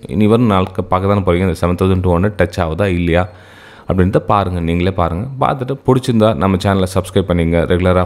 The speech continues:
ஃபாலோ பண்ணுங்க. இல்ல ப்ரைஸ் ஆக்ஷன் கத்துக்கணும் அப்படின்னு விருப்பப்பட்டீங்கன்னா டிஸ்கிரிப்ஷன்ல லிங்க் கொடுத்துருக்கேன் பாருங்க, WhatsApp நம்பர் கொடுத்துருக்கேன், கான்டாக்ட் பண்ணுங்க. கான்டாக்ட் பண்ணி நீங்க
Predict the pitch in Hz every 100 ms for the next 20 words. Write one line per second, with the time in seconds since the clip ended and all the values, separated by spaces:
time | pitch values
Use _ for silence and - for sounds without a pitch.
0 | - 87 82 82 82 - 107 101 - 101
1 | 104 107 104 101 95 87 92 92 87 -
2 | 87 87 90 92 90 80 92 120 - -
3 | - - - 95 - 101 - 90 95 143
4 | - - - 90 95 95 85 85 87 85
5 | 87 87 87 - 85 90 87 85 80 71
6 | 80 78 - 87 85 82 - 82 82 -
7 | - 101 98 90 110 135 104 120